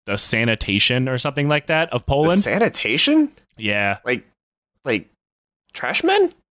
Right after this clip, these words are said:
Speaker 1: I, I guess. Honestly, if it was a junta of trash guys, that would be kinda rad.
Speaker 2: That would rule. That would rule.
Speaker 1: <laughs>
Speaker 2: Make this an episode about, like, postal workers and trash guys fighting off Nazis.
Speaker 1: <laughs> Uh,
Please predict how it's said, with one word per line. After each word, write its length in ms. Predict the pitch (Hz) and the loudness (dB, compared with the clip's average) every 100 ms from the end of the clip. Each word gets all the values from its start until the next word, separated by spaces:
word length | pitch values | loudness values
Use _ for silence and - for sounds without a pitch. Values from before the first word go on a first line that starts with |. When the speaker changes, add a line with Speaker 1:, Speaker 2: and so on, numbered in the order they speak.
| _ _ _ _ 139 - | _ _ _ _ -14 -8
Speaker 1:
I, 240 | - 156 - | -6 -6 -6
I 80 | 156 | -6
guess. 440 | 131 120 165 - - | -4 -2 -2 -2 -2
Honestly, 520 | 185 220 - 247 220 | 0 0 0 0 0
if 120 | - | 0
it 60 | 208 | 0
was 160 | 208 | 2
a 80 | 202 | 0
junta 460 | 117 156 180 185 180 | 0 0 0 2 2
of 220 | 156 131 | 0 -2
trash 380 | - 123 143 - | 0 0 0 -2
guys, 380 | 185 180 185 - | 0 2 0 -2
that 140 | 143 | -2
would 100 | 147 | -2
be 100 | 135 | -4
kinda 240 | 147 117 | -4 0
rad. 260 | 98 90 90 | 2 0 0
Speaker 2:
That 200 | 113 165 | -2 2
would 160 | 175 123 | 2 0
rule. 500 | 98 110 101 92 87 | 2 4 4 2 2
That 280 | - 110 123 | 0 2 2
would 100 | 104 | 4
rule. 380 | 104 95 175 | 4 4 2
Speaker 1:
<laughs> 20 | - | 2
Speaker 2:
Make 180 | - | 0
this 140 | 135 127 | 2 2
an 60 | |
episode 320 | 110 110 123 104 | 0 0 0 0
about, 240 | 107 95 | 0 0
like, 340 | 95 87 - - | 0 -2 -8 -4
postal 340 | 107 110 101 | -2 0 2
workers 300 | 98 98 95 | 2 2 -2
and 100 | 95 | -2
trash 280 | - 95 - | -2 -2 -2
guys 220 | 95 90 | -2 -2
fighting 260 | - 95 92 | -2 0 0
off 140 | 82 | -2
Nazis. 580 | 92 87 - 87 - - - - - | -2 -2 0 2 2 -2 -4 -4 -4
Speaker 1:
<laughs> 460 | - 226 220 196 - - - - - _ _ _ - | -2 -4 -2 -4 -4 -16 -18 -20 -20 _ _ _ -6
Uh, 300 | 147 147 | 0 2